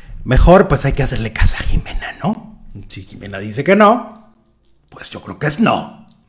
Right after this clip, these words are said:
no sé. ¿Ustedes qué opinan? Vamos a ver quiénes andan por aquí.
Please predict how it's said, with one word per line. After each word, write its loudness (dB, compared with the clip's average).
no -4
sé. -12
¿Ustedes 0
qué 0
opinan? -10
Vamos -4
a 8
ver 8
quiénes 4
andan 6
por 4
aquí. 6